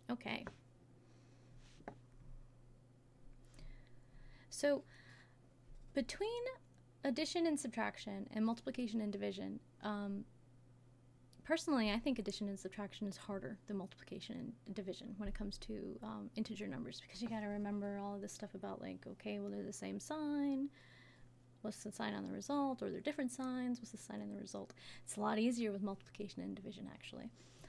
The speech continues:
So with, there's a lot less rules you have to remember.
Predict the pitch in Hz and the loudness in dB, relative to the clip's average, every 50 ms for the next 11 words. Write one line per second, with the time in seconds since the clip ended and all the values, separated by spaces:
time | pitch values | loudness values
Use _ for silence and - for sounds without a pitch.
0 | - - - - - - - 262 240 233 240 - - - - - - - - 233 | -14 -14 -14 -14 -8 0 4 6 6 6 6 4 0 -4 -14 -18 -10 -2 2 4
1 | 233 233 233 - - - - - 220 226 202 202 220 220 226 226 208 233 220 - | 4 4 2 -2 -8 -16 0 4 6 6 6 6 6 8 8 8 8 8 6 4
2 | - 214 202 180 196 226 220 - - 208 - - - - - - - - | 2 2 2 2 2 0 -2 -4 -2 -2 -2 -2 0 -2 -2 -2 -2 -4